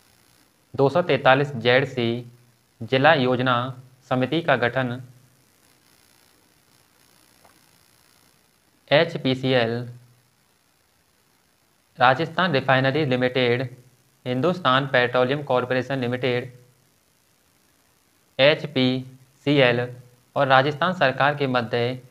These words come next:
कितनी इक्वि-, इक्विटी भागीदारी का संयुक्त उद्यम है? ऑप्शन ए, बहत्तर परसेंट या अट्ठाईस परसेंट।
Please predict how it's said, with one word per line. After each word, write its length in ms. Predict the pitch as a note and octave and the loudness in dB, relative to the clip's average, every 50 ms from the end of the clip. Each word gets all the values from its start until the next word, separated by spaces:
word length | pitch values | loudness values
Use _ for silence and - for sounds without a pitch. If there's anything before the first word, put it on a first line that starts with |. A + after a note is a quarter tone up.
| _ _ _ _ - | _ _ _ _ -6
कितनी 260 | D3 C#3+ D#3 E3+ F3+ | -6 -4 -2 -2 -2
इक्वि-, 420 | D3 B2 B2+ B2+ C3+ C3+ C3+ - | -2 -2 -2 -2 -2 -4 -4 -6
इक्विटी 520 | - B2 - C#3 C3 C#3 B2+ B2 B2 B2+ - - _ _ _ _ _ _ _ - | -10 -4 -2 0 0 0 0 -2 -4 -6 -12 -18 _ _ _ _ _ _ _ 2
भागीदारी 640 | A2+ B2+ A#2 B2+ D#3+ F3+ D3 C3+ B2+ B2 C#3 D#3+ | 4 6 6 6 4 2 4 4 4 4 2 0
का 140 | - C#3 B2+ | 0 -2 -2
संयुक्त 760 | B2+ - - A#2+ B2+ C#3+ D3 D3 - B2 A#2+ A#2+ B2+ B2+ - - - _ _ _ _ _ _ _ _ _ _ _ _ _ _ _ - | -2 -4 -4 -4 -4 -4 -6 -4 -4 -2 -2 -2 -2 -6 -12 -18 -20 _ _ _ _ _ _ _ _ _ _ _ _ _ _ _ -6
उद्यम 360 | C3 B2+ A#2 B2 C#3+ D#3 D3+ | -4 -2 2 2 2 2 2
है? 500 | C#3 B2+ A#2+ A#2+ B2 B2 - - - - _ _ _ _ _ _ _ _ _ _ _ _ _ _ _ _ _ _ _ _ _ _ _ _ _ _ _ _ _ _ _ _ _ _ - | 0 -2 -2 -4 -4 -8 -12 -16 -20 -20 _ _ _ _ _ _ _ _ _ _ _ _ _ _ _ _ _ _ _ _ _ _ _ _ _ _ _ _ _ _ _ _ _ _ 0
ऑप्शन 300 | C3 C3+ C3 - F3+ E3 | 0 0 2 0 0 2
ए, 360 | C3+ B2+ B2 B2+ B2+ A#2+ - _ _ _ _ _ _ _ _ _ _ _ _ B2 | 2 2 2 0 -2 -6 -12 _ _ _ _ _ _ _ _ _ _ _ _ 0
बहत्तर 420 | B2 A#2+ A#2 A#2+ - - C#3+ C3+ | 2 2 2 0 2 2 2 2
परसेंट 520 | C3 C3+ B2+ A2+ - B2+ B2+ B2+ B2+ - - - _ _ _ - | 4 2 0 0 0 -2 -4 -4 -6 -12 -18 -20 _ _ _ -4
या 80 | B2 A#2+ | -4 -4
अट्ठाईस 380 | A#2 A#2+ - C3 C3 C#3 C#3+ | -4 -2 -2 0 0 0 0
परसेंट। 480 | - C#3+ C3 - C#3 C3 C3 C3 C3 | 0 -2 -2 -2 -2 -4 -4 -6 -8